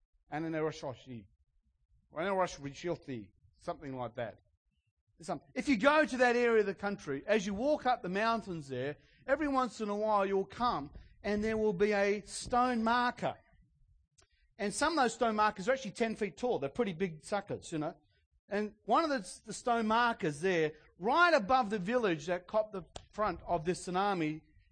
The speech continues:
actually reads this. It says this, "Beware of tsunamis. Do not build below this mark."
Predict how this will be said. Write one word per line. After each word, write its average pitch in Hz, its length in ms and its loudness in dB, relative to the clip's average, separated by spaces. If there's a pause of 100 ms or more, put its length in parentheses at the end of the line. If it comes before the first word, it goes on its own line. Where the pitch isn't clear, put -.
(100)
actually 269 300 0
reads 233 320 0
this. - 600 -4
It 165 100 -6
says 226 280 0
this, 208 320 -2 (460)
"Beware 269 760 8 (160)
of 240 360 8
tsunamis. 240 920 2 (1300)
Do 247 180 2
not 269 420 6
build 269 380 4
below 247 360 8
this 240 280 0
mark." 220 580 4